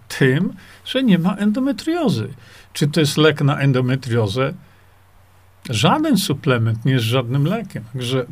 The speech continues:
no ale takie rzeczy są. Słuchajcie, e, ponieważ jest ten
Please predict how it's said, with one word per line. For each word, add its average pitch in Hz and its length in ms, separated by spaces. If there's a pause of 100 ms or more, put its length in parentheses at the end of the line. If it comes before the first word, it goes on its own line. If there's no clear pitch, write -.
(280)
no 170 160
ale 151 120
takie - 260
rzeczy - 260
są. - 240
Słuchajcie, 156 420 (680)
e, 127 80
ponieważ 151 760 (380)
jest 151 340
ten 139 140